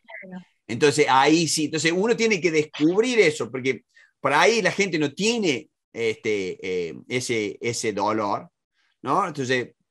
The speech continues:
Speaker 2: pero vos sabés que tiene el problema, pero la persona no lo quiere, eh, solucionar. Si yo
Speaker 1: Ujú.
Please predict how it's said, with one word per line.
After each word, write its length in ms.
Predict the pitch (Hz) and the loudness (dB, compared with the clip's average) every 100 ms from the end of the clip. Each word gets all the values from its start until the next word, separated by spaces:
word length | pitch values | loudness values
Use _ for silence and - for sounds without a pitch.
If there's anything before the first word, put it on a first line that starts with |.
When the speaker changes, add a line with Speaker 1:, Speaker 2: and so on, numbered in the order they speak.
| - | -4
Speaker 2:
pero 160 | 123 | -2
vos 220 | 113 160 170 | 2 2 4
sabés 280 | 139 180 | 2 2
que 80 | 185 | 0
tiene 180 | 143 139 | 0 -2
el 80 | 131 | 0
problema, 520 | 131 127 123 123 120 | 2 2 0 -4 -4
pero 360 | 131 123 113 _ _ | -2 -2 -4 _ _
la 40 | 120 | -6
persona 340 | 143 190 175 | -2 0 0
no 180 | 143 160 | 0 0
lo 120 | 151 | -2
quiere, 500 | 156 190 170 123 - _ - | 0 2 4 2 -2 _ -18
eh, 80 | |
solucionar. 640 | - 110 104 - 107 92 - _ _ _ | -10 -8 -6 -6 -6 -8 -10 _ _ _
Si 240 | - 160 143 | -4 -2 4
yo 420 | 240 240 - - _ _ _ _ _ _ _ _ _ | 6 6 2 -6 _ _ _ _ _ _ _ _ _
Speaker 1:
Ujú. 340 | - - 262 | -20 -16 -16